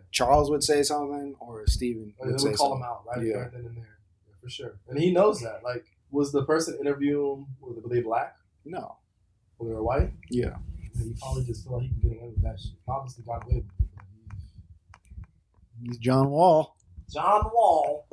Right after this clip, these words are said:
Speaker 1: It's time to wrap it up, huh?
Speaker 2: Time to wrap it up, yo.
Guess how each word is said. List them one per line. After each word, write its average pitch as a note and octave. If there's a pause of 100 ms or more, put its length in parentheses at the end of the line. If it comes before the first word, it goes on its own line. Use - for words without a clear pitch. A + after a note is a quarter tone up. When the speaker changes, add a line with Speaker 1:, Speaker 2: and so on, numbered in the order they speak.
(840)
Speaker 1:
It's -
time -
to G#2+
wrap A2+
it B2
up, A#2+
huh? A#2+ (380)
Speaker 2:
Time F3
to D3
wrap D#3+
it A3
up, A3+
yo. E3